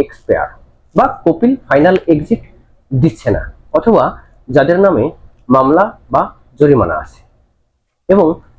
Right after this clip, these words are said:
যারা অবৈধ কাজে জড়িয়ে গেছেন, যাদের নামে পুলিশ কেস বা ফাইল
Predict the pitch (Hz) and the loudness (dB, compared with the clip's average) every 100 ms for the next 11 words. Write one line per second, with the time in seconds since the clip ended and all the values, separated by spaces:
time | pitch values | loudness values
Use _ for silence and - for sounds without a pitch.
0 | 127 156 185 - 151 190 180 - 123 131 | -2 2 2 2 2 2 2 0 -2 0
1 | 208 233 - - 135 151 135 101 - 85 | -2 -2 -18 -4 0 4 4 2 -2 -8
2 | - _ _ _ _ _ _ _ _ _ | -16 _ _ _ _ _ _ _ _ _
3 | _ _ _ _ _ _ _ _ - 151 | _ _ _ _ _ _ _ _ -2 0
4 | 185 202 160 110 165 - _ 151 180 180 | 4 4 2 0 -4 -12 _ 2 2 0
5 | - 175 208 - - - 175 - - _ | 0 0 0 -10 -14 -2 -2 -2 -18 _
6 | - 127 | -2 2